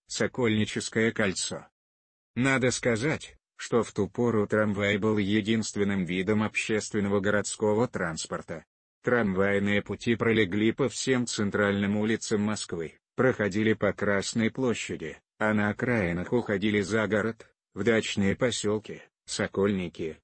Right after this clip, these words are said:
Богородское, Воробьевы горы. В городе было семь депо и вагоноремонтный завод, Сварс. Сначала вагоны трамваев были импортными.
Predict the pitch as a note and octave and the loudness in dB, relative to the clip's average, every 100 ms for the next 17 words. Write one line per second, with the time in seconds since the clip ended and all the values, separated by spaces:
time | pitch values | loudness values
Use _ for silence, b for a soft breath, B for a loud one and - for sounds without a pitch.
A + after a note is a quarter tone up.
0 | _ G2+ A2 G#2+ A2+ A#2+ - - D#2 D2+ | _ -4 0 0 0 0 -4 -10 -12 -12
1 | - _ G2+ A2+ G#2+ F#2+ G2 G2+ A2+ G#2 | -20 _ 0 2 2 2 0 2 2 0
2 | F2 D#2 D#2 - _ _ _ - G2+ F#2 | -2 -6 -10 -14 _ _ _ -10 -6 2
3 | C3+ D#3 C#3+ C3+ B2 B2+ B2+ - B2 G#2 | 4 4 2 2 2 4 2 4 4 4
4 | A2 G2+ C3+ C3 B2 G#2 A2 A2 G#2+ G#2 | 2 2 2 4 4 2 0 2 2 2
5 | G#2 F#2+ G#2 G#2+ G#2 A#2 A#2 C3+ - _ | 0 -2 -2 -2 0 -2 -2 -6 -10 _
6 | _ - - F2 E2 - - - _ _ | _ -12 -8 -6 -8 -10 -14 -14 _ _
7 | _ _ _ _ - - A2+ A#2 - G2+ | _ _ _ _ -8 2 2 2 0 0
8 | G#2+ G#2 F2+ G2 A2+ A2+ - G#2+ G#2 G#2 | 0 0 0 0 0 0 2 0 2 2
9 | G#2 G2 F#2+ C3 B2 B2 B2+ G#2 - B2+ | 2 2 4 4 4 2 0 -2 -2 -4
10 | - F2+ E2 D#2+ | -4 -10 -10 -12